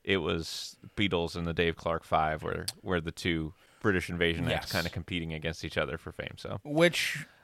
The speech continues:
Speaker 1: it's, even if you're not super familiar with the name, like, they were really huge for
Speaker 2: Yeah,
Speaker 1: a
Speaker 2: they're
Speaker 1: time. Like, this
Speaker 2: very
Speaker 1: is a band
Speaker 2: of
Speaker 1: that gets
Speaker 2: the
Speaker 1: points.
Speaker 2: time. I'm not, you know.
Speaker 1: Yeah.
Speaker 2: They definitely are culturally impactful in their time period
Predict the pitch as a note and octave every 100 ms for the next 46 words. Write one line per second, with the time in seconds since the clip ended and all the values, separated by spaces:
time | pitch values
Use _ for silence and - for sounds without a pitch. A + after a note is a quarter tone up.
0 | - A#2 G#2 - - C#3+ D#3+ E3 D3+ D#3
1 | C3+ C3 C3+ - B2 A#2 A#2 A2 G#2+ G2+
2 | G2+ G2+ G2+ G2 G2 F#2 - - _ -
3 | F#2 A#2 A2+ G2+ F#2+ F#2+ F2 E2+ - E2
4 | D#2+ G3+ F#3 D3 F#3+ G3 D3 E3 F#3+ F#3+
5 | G3+ E3+ E3 E3+ E3+ F2 C#3 - B2+ F#2+
6 | B1 - B2 E3+ F3 F3 D#3+ - - -
7 | C3+ D#2+ - G#2+ D2+ - - _ C3+ D#3+
8 | F#3+ G3 F#3 F3+ E3 D#3 C#3 C3 B2+ A#2+
9 | A2+ - _ - - E3+ E3 D#3+ D3 C#3
10 | C3+ C3 B2+ A#2 A#2 - A2+ A2 A#2 -
11 | C3+ C#3 C3+ A#2+ A#2 A#2 A2 A2 A2+ G#2
12 | G2+ G2 F#2+ F#2